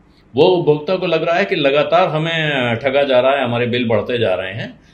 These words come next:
लेकिन industry के player और industry के एनालिस्ट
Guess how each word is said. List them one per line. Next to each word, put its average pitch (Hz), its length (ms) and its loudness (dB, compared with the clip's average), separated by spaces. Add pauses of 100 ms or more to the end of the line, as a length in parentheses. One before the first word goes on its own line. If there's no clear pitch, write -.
(100)
लेकिन 147 520 0
industry 131 600 0
के 170 240 -4
player 143 440 -2
और 175 260 0
industry 123 440 -6
के 175 100 -6
एनालिस्ट 127 520 -2